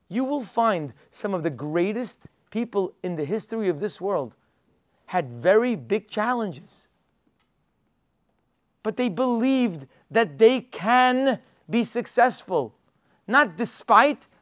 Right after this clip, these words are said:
maybe because of. But how do you get that strength? Well, that's what you get when you live with the creator of the world. See, if you live by yourself and all of a sudden a head, a rock hits you over the head,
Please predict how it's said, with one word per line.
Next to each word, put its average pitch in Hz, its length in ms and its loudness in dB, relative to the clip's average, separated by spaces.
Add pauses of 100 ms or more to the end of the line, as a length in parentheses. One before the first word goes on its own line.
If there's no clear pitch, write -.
maybe 269 320 4
because 240 540 8
of. 135 280 -2 (1600)
But 302 100 6
how 294 140 12
do 359 60 12
you 359 160 12
get 330 220 10
that 277 180 6
strength? 285 600 0 (600)
Well, 202 100 -4
that's 240 220 -4
what 247 100 -6
you 196 160 -4
get 220 240 0
when 180 180 -4
you 170 120 -6
live 175 260 -2
with 151 100 -6
the 160 80 -8
creator 160 480 -6
of 131 120 -10
the 151 80 -10
world. 160 320 -12 (920)
See, 208 240 -6
if - 140 -8
you 175 140 -6
live 202 180 -2
by 185 140 2
yourself 160 520 -2
and 151 120 -6
all 175 100 0
of 156 60 -4
a 156 60 -8
sudden 151 420 -4 (400)
a 143 80 -8
head, 170 280 -4
a 156 140 0
rock 170 260 2
hits 175 220 -10
you 165 80 -2
over 160 160 -2
the 147 80 -2
head, 156 240 -4